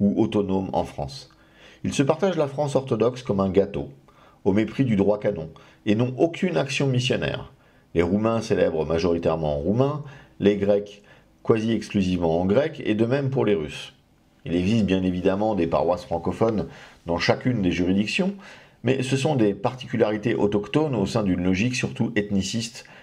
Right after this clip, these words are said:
et de gestion de diaspora. Les synodes officiels ne sont ni missionnaires, ni conformes au droit canon. Je ne rappelle à personne que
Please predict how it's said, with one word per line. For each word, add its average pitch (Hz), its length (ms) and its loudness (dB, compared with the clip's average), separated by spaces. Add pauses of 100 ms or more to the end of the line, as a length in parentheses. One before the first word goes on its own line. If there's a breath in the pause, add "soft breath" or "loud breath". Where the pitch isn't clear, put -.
(200 loud breath)
et 95 80 0
de 92 120 4
gestion 101 440 -2
de 95 100 2
diaspora. 78 680 -2 (760 loud breath)
Les 90 80 2
synodes 127 440 0
officiels 107 520 0
ne 104 100 -2
sont 101 240 -2
ni 104 160 2
missionnaires, 107 760 0 (340 loud breath)
ni 120 200 2
conformes 127 460 0
au 104 60 0
droit 98 220 2
canon. 85 260 -4 (340)
Je 73 120 -8
ne 78 40 0
rappelle 78 280 0
à 73 60 2
personne 95 500 -2
que 82 280 2